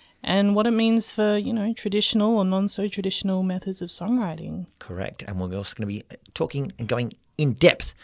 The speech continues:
Speaker 2: with What's So Not about his career. Since two thousand and ten, he's been throwing down and emerging from Flume's long shadow, long shadow for a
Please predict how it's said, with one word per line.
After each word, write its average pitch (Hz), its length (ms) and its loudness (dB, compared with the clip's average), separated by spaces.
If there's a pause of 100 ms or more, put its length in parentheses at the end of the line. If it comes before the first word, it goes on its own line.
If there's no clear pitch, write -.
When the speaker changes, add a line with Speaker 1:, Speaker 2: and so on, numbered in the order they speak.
(240)
Speaker 2:
with 95 160 -4
What's 98 160 -2
So 98 80 -6
Not 82 180 -4
about 87 220 -10
his 90 160 -8
career. 87 1040 -2
Since - 280 -10
two - 120 -8
thousand 78 320 -6
and 80 80 -14
ten, - 180 -8
he's 82 100 -8
been 85 140 -10
throwing 85 320 -8
down 87 320 -4
and 85 120 -8 (400)
emerging 110 380 6
from 98 200 -2
Flume's 139 580 6
long 131 280 8
shadow, 120 360 8
long 123 160 6
shadow 123 240 6
for 107 240 4
a 98 60 0